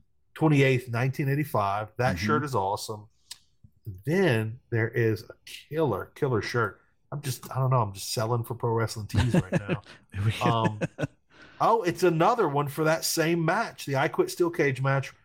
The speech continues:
Speaker 1: which I've never seen, Kevin.
Speaker 2: You've
Speaker 1: You
Speaker 2: never
Speaker 1: and I
Speaker 2: seen
Speaker 1: need
Speaker 2: that
Speaker 1: to
Speaker 2: match?
Speaker 1: find, I've never seen this match,
Speaker 2: All
Speaker 1: I
Speaker 2: right.
Speaker 1: don't
Speaker 2: Well,
Speaker 1: think.
Speaker 2: that's our, uh, we gotta do a Patreon then.
Speaker 1: Let's do
Speaker 2: Just
Speaker 1: a
Speaker 2: to do
Speaker 1: watch
Speaker 2: that.
Speaker 1: along.
Speaker 2: Yeah.
Speaker 1: Okay.
Speaker 2: We'll get
Speaker 1: And we
Speaker 2: Jeff's, 'cause
Speaker 1: also
Speaker 2: that's Jeff's,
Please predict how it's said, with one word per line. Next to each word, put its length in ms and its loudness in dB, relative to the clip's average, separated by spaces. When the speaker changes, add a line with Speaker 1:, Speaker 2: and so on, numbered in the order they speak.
Speaker 1:
which 180 0
I've 260 2
never 180 -4
seen, 380 -4
Kevin. 380 -6
Speaker 2:
You've 180 4
Speaker 1:
You 60 6
Speaker 2:
never 120 6
Speaker 1:
and 60 4
I 40 0
Speaker 2:
seen 100 0
Speaker 1:
need 40 4
Speaker 2:
that 40 4
Speaker 1:
to 60 4
Speaker 2:
match? 160 4
Speaker 1:
find, 320 2
I've 120 -2
never 220 2
seen 240 -2
this 180 -2
match, 180 -2
Speaker 2:
All 60 4
Speaker 1:
I 60 2
Speaker 2:
right. 80 0
Speaker 1:
don't 100 -12
Speaker 2:
Well, 100 2
Speaker 1:
think. 120 -6
Speaker 2:
that's 200 2
our, 320 6
uh, 200 2
we 180 -2
gotta 240 2
do 180 0
a 200 -2
Patreon 500 0
then. 400 -6
Speaker 1:
Let's 220 0
do 120 2
Speaker 2:
Just 60 6
Speaker 1:
a 40 6
Speaker 2:
to 40 2
do 60 0
Speaker 1:
watch 240 2
Speaker 2:
that. 60 0
Speaker 1:
along. 380 0
Speaker 2:
Yeah. 240 -2
Speaker 1:
Okay. 300 0
Speaker 2:
We'll 140 2
get 120 2
Speaker 1:
And 80 2
we 80 6
Speaker 2:
Jeff's, 260 4
'cause 100 -2
Speaker 1:
also 100 2
Speaker 2:
that's 320 -2
Jeff's, 400 -2